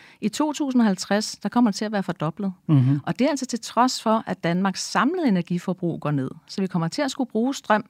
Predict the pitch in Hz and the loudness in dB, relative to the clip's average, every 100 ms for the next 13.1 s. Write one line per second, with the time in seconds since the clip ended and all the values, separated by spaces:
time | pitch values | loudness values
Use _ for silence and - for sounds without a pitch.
0 | - - 214 190 - 160 196 202 - 170 | -12 -4 -2 0 0 0 0 -2 -6 -2
1 | 185 208 190 165 180 160 143 139 - 165 | -2 0 -4 -4 -4 -4 -2 -4 -6 -8
2 | - 165 - _ - 135 180 185 - 180 | -8 -10 -12 _ 0 4 4 4 2 0
3 | 165 131 - - 139 - 127 143 151 143 | 0 0 -2 -2 -2 0 0 2 4 4
4 | 139 143 127 - - 135 - - 170 - | 2 2 -2 -2 -4 -4 0 2 2 4
5 | 165 151 139 139 151 139 135 151 - 143 | 6 8 8 6 4 2 2 0 2 4
6 | 123 - - - - - - - - 143 | 2 -2 -20 -20 -20 -14 -12 -10 -8 -2
7 | 156 170 180 196 - 160 151 - - 156 | 0 4 8 8 6 4 4 0 2 6
8 | 135 143 131 127 - 143 - 135 127 123 | 8 6 4 0 0 -4 0 2 4 6
9 | 147 139 175 - 170 151 - 170 - 160 | 4 6 4 4 0 0 0 -2 0 4
10 | 147 - 135 147 135 135 - 131 127 160 | 2 4 4 4 2 0 0 -2 0 0
11 | 175 185 202 _ - _ - 165 - 170 | 0 0 -2 _ -20 _ 2 2 4 2
12 | 196 - - 135 123 - - 156 147 123 | 2 0 0 2 0 -4 -4 -2 2 2
13 | 131 | 2